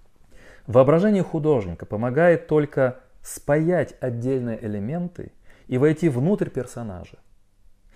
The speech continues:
попробовать объяснить, как эти элементы друг с другом связаны". А, или, например, он пишет, о, это уже прекрасное интервью, которое, кстати, вам очень советую почитать.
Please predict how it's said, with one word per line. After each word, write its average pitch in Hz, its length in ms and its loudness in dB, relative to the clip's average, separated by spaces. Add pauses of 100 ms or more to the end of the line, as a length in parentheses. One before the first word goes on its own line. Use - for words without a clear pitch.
(200)
попробовать 175 540 2
объяснить, 123 680 -4
как 160 260 0
эти 117 220 -4
элементы 127 460 -2
друг 101 240 -4
с 90 40 -8
другом 135 420 -6 (140)
связаны". 101 680 -12 (2500)
А, 120 680 0
или, 147 120 -2
например, 135 460 0
он 123 180 -2
пишет, 123 480 -6 (160)
о, 101 440 -4 (580)
это 110 240 -6
уже 113 380 0
прекрасное 127 600 -2
интервью, 120 380 -4
которое, 107 380 -6
кстати, - 340 -8
вам 98 300 -6 (180)
очень - 240 -14
советую 90 800 -10 (220)
почитать. - 480 -8